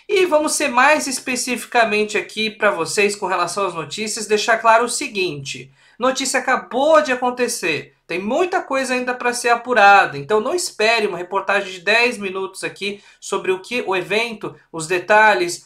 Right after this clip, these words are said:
o que motivou, porque a notícia ainda é bastante recente. Aconteceu faz alguns minutos, portanto,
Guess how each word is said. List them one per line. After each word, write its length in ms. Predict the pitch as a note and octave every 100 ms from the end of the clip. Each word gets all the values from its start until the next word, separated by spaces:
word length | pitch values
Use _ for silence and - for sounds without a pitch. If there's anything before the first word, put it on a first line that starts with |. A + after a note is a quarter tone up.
| -
o 80 | D#3+
que 160 | A3+
motivou, 640 | G#3 G3+ F#3+ D#3+ G#3+ A3 -
porque 380 | A#3+ B3+ A#3+ -
a 80 |
notícia 600 | A#3 G#3+ - A#3 G#3+ - -
ainda 580 | G3 F#3+ A3+ A3 - -
é 140 | G3+
bastante 1500 | G3 D#3+ F#3+ F#3 - - - _ - B3+ C4 B3 - B3+ B3 - _
recente. 640 | G#3 A3 - F#3 C#3+ -
Aconteceu 560 | - G3+ G#3 A3 A#3 - _
faz 180 | F#3 G#3+
alguns 480 | G3+ F3 B3 C#4+ C4+
minutos, 640 | B3+ G#3+ A3+ A3+ A#3+ - - _
portanto, 720 | G#3 G#3 A3+ A#3 A3+ A3+ B3